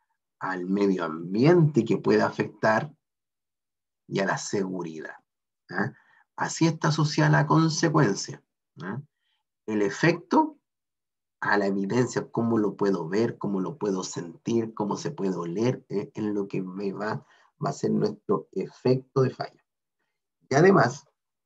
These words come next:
como yo en algún trabajo, ¿ya?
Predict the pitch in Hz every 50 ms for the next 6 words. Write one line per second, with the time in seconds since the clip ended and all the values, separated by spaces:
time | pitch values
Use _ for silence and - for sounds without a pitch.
0 | _ _ _ _ _ _ _ _ _ _ _ _ _ _ - - 85 85 85 80
1 | 73 92 90 104 110 110 107 101 87 80 78 80 82 82 87 104 110 110 110 -
2 | - - - - 82 92 101 113 - - - - - - _ _ _ _ _ -
3 | - 95 101 - -